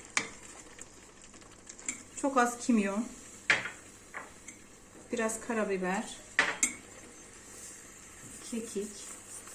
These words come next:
Tuzunu da koyuyorum şimdi. Tuzuna bakarsınız, ona göre ilave edebilirsiniz. Zeytinyağı.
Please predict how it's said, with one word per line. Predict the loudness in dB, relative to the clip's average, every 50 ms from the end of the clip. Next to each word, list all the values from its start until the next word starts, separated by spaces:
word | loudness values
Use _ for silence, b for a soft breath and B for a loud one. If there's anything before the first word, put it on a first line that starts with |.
| -12 -12 -12 -12 -12 -12 -12 -12 -12 -12 -12 -12 -12 -12 -14 -14 -14 -14 -16 -16 -16 -14 -14 -14 -14 -16 -16 -16 -16 -16 -16 -16 -16 -16 -16 -16 -16 -16 -16 -16 -16 -16 -16 -16 -16 -16 -16 -16 -14 -14 2 4 4 4 4 2 -4 -10 -14 -14 -14 -14 -14 -14 -14 -14 -14 -14 -14 -12 -12 -12 -14 -14 -14 -14 -12 -8 -4
Tuzunu | -2 2 4 6 6
da | 6 4 4
koyuyorum | 4 6 6 6 6 4 2 -2 -2 -4
şimdi. | -4 -4 -2 0 0 0 0 -2 -4 -8 -10 -12 -12 -12 -12 -12 -12 -12 -12 -12 -12 -12 -14 -12 -12 -12 -12 -10 -8 -8 -8 -8 -8 -10 -10 -12 -12 -12 -12 -12 -12 -12 -12 -12 -12 -12 -12 -12 -12 -12 -12 -12 -12 -12 -14 -12 -12 -12 B B B B B -12 -4 0
Tuzuna | 0 6 10 12 12 12 12
bakarsınız, | 12 12 12 10 10 10 8 8 4 4 6 6
ona | 6 6 6 6
göre | 8 8 8 8 6
ilave | 6 8 8 8 10 10 8
edebilirsiniz. | 8 8 6 6 6 6 4 4 4 4 4 4 4 6 6
Zeytinyağı. | 6 4 4 4 4 4 4 6 6 6 6 6 4